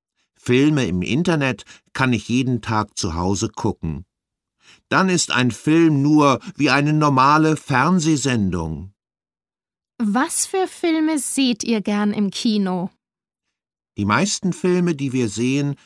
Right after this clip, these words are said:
Speaker 1: sind Abenteuerfilme. Es muss etwas Spannendes sein.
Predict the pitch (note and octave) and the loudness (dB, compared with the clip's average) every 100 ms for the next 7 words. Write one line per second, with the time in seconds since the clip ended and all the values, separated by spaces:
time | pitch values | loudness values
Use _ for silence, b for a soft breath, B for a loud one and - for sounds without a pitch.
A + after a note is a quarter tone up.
0 | b - C#3 - A#2+ D3 D3 B2+ - G#2+ | b -2 0 0 2 2 2 -2 -2 -2
1 | F2+ D#2+ G#2+ F2+ E2 D#2 C2+ _ _ _ | -2 -4 -4 -4 -4 -8 -12 _ _ _
2 | _ _ _ _ - D#3+ G#3 C#4 G3+ F#3+ | _ _ _ _ -8 -4 -2 -2 -2 -2
3 | E3 - - - B2+ E3+ G#3 E3+ G#2+ - | -2 -2 -4 -4 -2 2 2 2 0 -4
4 | - F#2 D2+ C#2+ | -4 -4 -6 -10